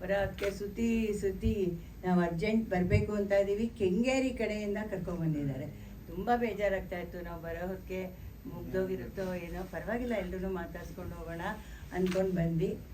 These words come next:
ಆದರೆ ಸದ್ಯ ಇದು ಅವಾಗ ತಾನೇ ಶುರುವಾಗಿತ್ತು, ತುಂಬ ಸಂತೋಷ ಆಯಿತು. ಆ, ಮಧುಸೂದನ್ ಹವಾಲ್ದಾರ್ ಅವರೊಬ್ಬರು ಹೋಗೋದಲ್ಲದೆ ನಮ್ಮನ್ನು ಎಲ್ಲರನ್ನೂ ಇದಕ್ಕೆ ಎಳ್ಕೊಂಡು ಬಿಟ್ಟಿದ್ದಾರೆ. ಈ ಇಂಥ ಒಂದು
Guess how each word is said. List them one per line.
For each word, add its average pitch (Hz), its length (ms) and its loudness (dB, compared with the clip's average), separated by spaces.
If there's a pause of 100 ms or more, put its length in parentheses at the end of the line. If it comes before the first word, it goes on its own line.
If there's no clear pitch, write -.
(180)
ಆದರೆ 185 440 2
ಸದ್ಯ 170 380 -4 (180)
ಇದು 165 420 2
ಅವಾಗ 165 540 0
ತಾನೇ 185 560 0
ಶುರುವಾಗಿತ್ತು, 165 720 -4 (400)
ತುಂಬ 220 240 2
ಸಂತೋಷ 180 520 8
ಆಯಿತು. 165 600 -6 (260)
ಆ, 180 220 2
ಮಧುಸೂದನ್ 196 720 2
ಹವಾಲ್ದಾರ್ 180 520 0
ಅವರೊಬ್ಬರು 196 580 -2
ಹೋಗೋದಲ್ಲದೆ 190 840 -2 (360)
ನಮ್ಮನ್ನು 285 520 8
ಎಲ್ಲರನ್ನೂ 233 840 4
ಇದಕ್ಕೆ 208 320 -2
ಎಳ್ಕೊಂಡು 202 360 -2
ಬಿಟ್ಟಿದ್ದಾರೆ. 175 600 -4 (380)
ಈ 196 160 -2 (240)
ಇಂಥ 240 200 0 (220)
ಒಂದು 208 520 0